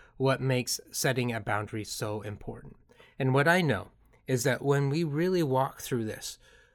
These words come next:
our shadows of shame will show up and try to hijack us and tell us that there's something wrong with us,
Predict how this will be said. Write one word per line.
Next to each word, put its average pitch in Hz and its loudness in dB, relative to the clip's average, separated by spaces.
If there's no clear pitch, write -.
our 147 2
shadows 170 4
of 151 0
shame 120 0
will 120 0
show 117 0
up 113 -2
and 110 -2
try 117 -4
to 107 -4
hijack 127 0
us 104 -10
and 101 -8
tell 117 -4
us - -6
that 120 -10
there's 104 -6
something 104 -6
wrong 151 6
with 143 0
us, 143 -2